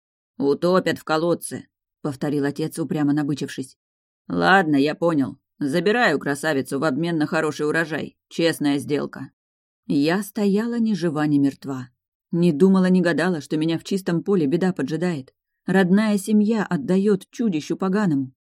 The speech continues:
«Помилуй, батюшка!» — повалилась я в ноги родителю. «Своей рукой убей,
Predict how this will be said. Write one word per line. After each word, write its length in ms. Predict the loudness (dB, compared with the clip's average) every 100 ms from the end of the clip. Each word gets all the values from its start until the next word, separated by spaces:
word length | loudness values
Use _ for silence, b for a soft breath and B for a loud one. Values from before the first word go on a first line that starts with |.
| _ _ _ _ 2
«Помилуй, 540 | 6 8 8 8 4
батюшка!» — 720 | 2 2 2 -2 -2 -4 -6 -10 _ _ _ -2
повалилась 600 | 0 0 0 0 0 0
я 140 | 0
в 60 | 2
ноги 240 | 2 2
родителю. 580 | 2 0 0 0 -2 -4 _ _ _
«Своей 520 | -14 0 4 6 8 6
рукой 400 | 4 4 4 6
убей, 380 | 6 6 4